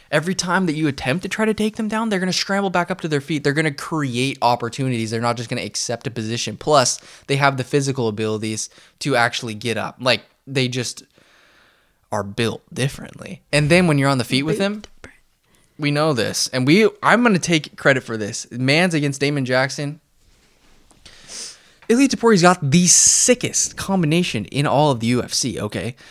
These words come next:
Speaker 1: The left body shot to overhand right, i-, the left body hook, overhand right, baby. I don't care what division you are, from one thirty-five, like, obviously one twenty-five is getting knocked out by it. But, like,
Speaker 2: <laughs>
Speaker 1: I'm pretty sure a one seventy or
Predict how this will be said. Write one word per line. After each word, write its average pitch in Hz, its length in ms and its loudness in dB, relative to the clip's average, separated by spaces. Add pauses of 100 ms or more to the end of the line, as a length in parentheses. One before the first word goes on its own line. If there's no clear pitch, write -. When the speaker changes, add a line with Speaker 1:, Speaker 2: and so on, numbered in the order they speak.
(120)
Speaker 1:
The 135 100 8
left 135 400 2
body 123 240 4
shot 202 360 2
to - 100 2
overhand 151 580 2
right, 110 320 2 (460)
i-, 175 260 0
the 131 160 -2
left 170 260 -2
body 170 200 2
hook, 190 260 -2 (220)
overhand 175 480 0
right, 151 180 2
baby. 107 300 -2 (440)
I 147 120 2
don't 175 120 0
care 156 180 -4
what 147 200 2
division 160 340 -2
you 170 120 0
are, 185 180 0 (120)
from 113 760 2
one 143 140 0
thirty-five, 156 680 -6
like, 110 240 -2
obviously 110 380 -2
one 87 160 -10
twenty-five 69 320 -8
is 71 80 -14
getting 64 140 -12
knocked - 200 -10
out - 140 -10
by - 140 -8
it. - 180 -12 (340)
But, 139 120 8
like, 120 220 6 (180)
Speaker 2:
<laughs> - 180 -14
Speaker 1:
I'm 165 120 6
pretty 285 180 6
sure 262 180 6
a 202 60 8
one 147 200 6
seventy 123 400 4
or - 240 -2